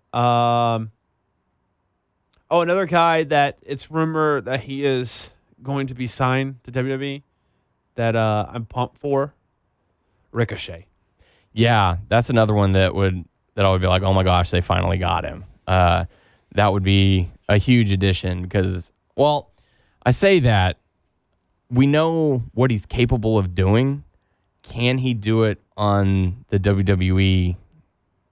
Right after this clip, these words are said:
Speaker 2: schedule? Because their schedule is pretty grueling. You know, they only have, like, one or two days where they get to go home. Other than that, it's, uh, live shows or live appearances,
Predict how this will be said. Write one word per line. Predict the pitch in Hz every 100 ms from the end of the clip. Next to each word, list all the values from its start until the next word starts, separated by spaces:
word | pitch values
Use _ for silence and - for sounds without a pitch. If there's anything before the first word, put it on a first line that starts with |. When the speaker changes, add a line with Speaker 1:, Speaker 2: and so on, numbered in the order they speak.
| _ _
Speaker 2:
schedule? | - - 113 98 90 90 50 - _ _ _ _ _
Because | 98 113 104
their | 143 180
schedule | - 123 110 98
is | 90
pretty | - 110
grueling. | 90 82 90 78 - - - _ _ _ _ _
You | 92
know, | 90
they | 90 95
only | 101
have, | 95 98
like, | 95 95 -
one | 101 101
or |
two | 92 107
days | 95 92 92 87
where | 90
they | 90
get | 90 - _ _
to | - 90
go | 87 98
home. | 87 101 87 80 - _ _ _ -
Other | 92 92
than | 90
that, | 90 92
it's, | 87 87 - _ _ _ _ -
uh, | 87 82 87 87
live | 107 104 95
shows | - 120 131 127 120 -
or | 95 92
live | 90 87
appearances, | 87 - 107 104 98 107 101 101 95 -